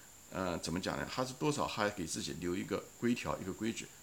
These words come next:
不要越那个线，就像不要到河边走是一样的，对不对？你是不是会有漏网之鱼？有，但是你不需要冒那个风险，天底下机会非常多，你只需要抓住那个一到两个很确定的机会就好了，好吧？所以呢，我就在这块就给大家，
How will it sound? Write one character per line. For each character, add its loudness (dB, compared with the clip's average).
不 6
要 10
越 8
那 6
个 2
线， 2
就 -2
像 0
不 0
要 8
到 6
河 2
边 6
走 0
是 -2
一 -2
样 4
的， -2
对 2
不 4
对？ 8
你 8
是 10
不 8
是 6
会 10
有 10
漏 10
网 10
之 -2
鱼？ 2
有， 0
但 4
是 6
你 10
不 0
需 4
要 6
冒 8
那 8
个 4
风 0
险， -2
天 2
底 -4
下 2
机 0
会 4
非 0
常 2
多， 0
你 0
只 4
需 4
要 6
抓 2
住 2
那 4
个 2
一 0
到 10
两 4
个 0
很 0
确 8
定 6
的 6
机 2
会 0
就 -4
好 -10
了， -14
好 -2
吧？ 4
所 6
以 10
呢， 12
我 8
就 2
在 4
这 4
块 6
就 2
给 0
大 4
家， 2